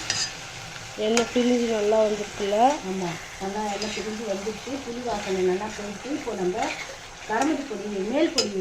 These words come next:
Speaker 2: பண்ணியிருக்கோம்ல, மேல் பொடி வந்து ஒரு ஸ்பூன் போட்டுக்கலாம். ரொம்ப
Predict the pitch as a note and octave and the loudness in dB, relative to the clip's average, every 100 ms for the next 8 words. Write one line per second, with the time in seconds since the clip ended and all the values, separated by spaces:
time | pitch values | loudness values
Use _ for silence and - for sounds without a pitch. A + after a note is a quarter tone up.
0 | F#3 - G3+ A3 G#3 F#3+ F3 F#3+ E3 - | -2 -2 -4 -2 -2 0 2 2 2 -2
1 | - - - - - C4+ E4 C4 G#3+ G3+ | -14 -18 -18 -14 0 2 4 2 -2 -2
2 | A3+ C4 F#3+ - A3+ A3 - - G#3+ F#3 | 0 0 0 -2 -6 -8 -8 -10 -6 -4
3 | E3 E3+ A3 G3 | -2 0 0 0